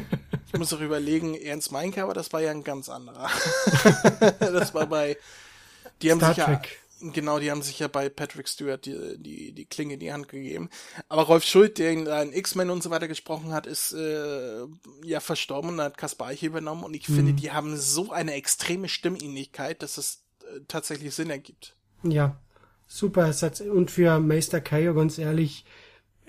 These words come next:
Speaker 2: am, beim ersten Take in der ersten Kai, äh, der Final Chapters Folge, mit dem Rückblick auf Cell,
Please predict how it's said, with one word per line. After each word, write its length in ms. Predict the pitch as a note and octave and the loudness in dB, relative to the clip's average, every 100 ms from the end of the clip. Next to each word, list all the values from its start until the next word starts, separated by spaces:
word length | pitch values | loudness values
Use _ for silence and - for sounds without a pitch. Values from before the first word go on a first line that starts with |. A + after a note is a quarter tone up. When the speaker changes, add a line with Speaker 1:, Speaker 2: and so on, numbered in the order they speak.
| - _ | -20 _
Speaker 2:
am, 400 | E3+ E3+ E3+ E3+ | 4 6 6 4
beim 160 | E3 F#3 | 2 4
ersten 420 | G#3 G#3 G#3 A3+ | 4 4 2 -2
Take 380 | - F#3 A3 G#3 | 4 6 6 4
in 60 | F3+ | 2
der 120 | F3+ | 2
ersten 380 | F3 F3+ G#3+ G3+ | -2 0 -2 0
Kai, 220 | D3 E3 | 2 2
äh, 560 | F#3 - E3+ D3+ D3+ - | 0 -6 -2 -2 -2 -4
der 160 | D3+ | -2
Final 300 | C#3 D#3+ D#3+ | 2 4 4
Chapters 400 | C#3+ F3+ F3+ F#3+ | 4 2 4 0
Folge, 480 | - D#3+ D#3 F3 A3+ - _ _ _ | 4 6 6 4 0 -6 _ _ _
mit 160 | D3+ D3+ | -2 4
dem 120 | E3 | 4
Rückblick 480 | D#3+ G#3 - F#3+ F#3 | 6 4 4 2 4
auf 260 | D#3 C#3 - | 2 2 -2
Cell, 500 | - D3+ E3+ G#3+ | 2 6 6 6